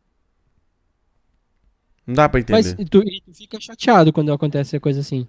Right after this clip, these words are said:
Speaker 1: Eu fiquei chateado porque era bem amigo, né, cara?
Speaker 2: Mas, mas isso foi, foi uma, foi relacionado à, à, à, à relação da pessoa?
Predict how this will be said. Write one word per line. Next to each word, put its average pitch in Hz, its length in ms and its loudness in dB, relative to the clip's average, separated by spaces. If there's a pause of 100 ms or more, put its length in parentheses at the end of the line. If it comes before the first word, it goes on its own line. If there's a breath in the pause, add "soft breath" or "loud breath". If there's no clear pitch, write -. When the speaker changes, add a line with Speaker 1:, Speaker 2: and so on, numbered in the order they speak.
(100)
Speaker 1:
Eu 220 100 2
fiquei 247 340 -4
chateado 214 520 -2
porque - 180 -6
era 220 140 0
bem 196 240 -2
amigo, 196 360 -2
né, 180 140 -2
cara? 113 420 -2 (1500)
Speaker 2:
Mas, 185 220 -4
mas 175 260 0
isso 226 240 -2
foi, 175 680 2
foi 170 240 0
uma, 160 160 0 (200)
foi 170 340 -10
relacionado 156 680 -2
à, 147 100 -2
à, 131 600 -14
à, 127 40 -10 (220)
à 131 100 -10
relação 143 560 -6
da 220 100 -6
pessoa? 196 580 -4